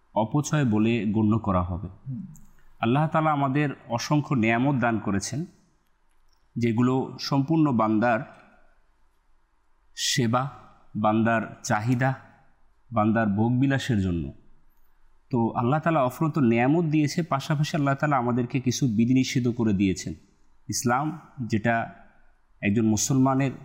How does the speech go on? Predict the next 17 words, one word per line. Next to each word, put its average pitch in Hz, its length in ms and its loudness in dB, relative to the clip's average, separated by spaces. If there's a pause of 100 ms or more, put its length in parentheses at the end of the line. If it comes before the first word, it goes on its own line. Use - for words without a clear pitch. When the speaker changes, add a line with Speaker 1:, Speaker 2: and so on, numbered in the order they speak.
(640)
Speaker 1:
তার 98 240 2
বাহ্যিক 104 540 -2
সৌন্দর্যতাও 135 600 0
বর্ধন 139 380 2
করে 156 260 -2 (720)
এবং 113 300 2
পরকালে 131 640 0 (500)
এটার 127 240 0
জন্য 123 180 2
তাকে 110 520 -2
তার 110 120 0
প্রতিদানও 131 580 0 (240)
দেওয়া 101 220 2
হবে। 87 300 -4 (760)
এখন 139 400 -2 (1040)
অপচয় 165 460 -2
বিষয়টা 151 580 0